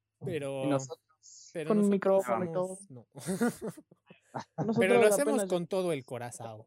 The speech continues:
Speaker 1: Sí, sí, sí.
Speaker 2: Exacto,
Speaker 3: <laughs> El
Speaker 2: literal,
Speaker 3: corazón.
Speaker 2: corazón. Ya, ya somos.
Speaker 3: Ya
Speaker 2: Ni, no, no me
Speaker 3: somos.
Speaker 2: acuerdo cómo hablan los brasileños, pero sí, vamos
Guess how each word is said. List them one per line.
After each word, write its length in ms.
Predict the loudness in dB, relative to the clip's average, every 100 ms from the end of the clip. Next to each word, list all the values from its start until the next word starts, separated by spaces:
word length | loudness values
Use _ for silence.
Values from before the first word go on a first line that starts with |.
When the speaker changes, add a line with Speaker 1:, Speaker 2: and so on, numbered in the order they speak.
| _
Speaker 1:
Sí, 280 | -18 -16 -16
sí, 260 | -18 -20 -16
sí. 160 | -10 -8
Speaker 2:
Exacto, 540 | -10 -4 0 0 -2 -4
Speaker 3:
<laughs> 120 | -2
El 40 |
Speaker 2:
literal, 420 | -2 0 0 -2
Speaker 3:
corazón. 300 | -4 -4 -4 -4
Speaker 2:
corazón. 260 | -4 -6 -10
Ya, 100 | -6
ya 180 | -6 -6
somos. 500 | -10 -14 -12 -14 -16 _ _ -14 -6
Speaker 3:
Ya 160 | -4
Speaker 2:
Ni, 160 | -2 -2
no, 120 | 0
no 80 | 0
me 40 | 0
Speaker 3:
somos. 200 | 0 -2
Speaker 2:
acuerdo 200 | -4 -6
cómo 160 | -8 -8
hablan 200 | -8 -10
los 140 | -18
brasileños, 460 | -18 -18 -14 -14 -14 -8
pero 120 | -8
sí, 180 | -8 -4
vamos 300 | -2 -2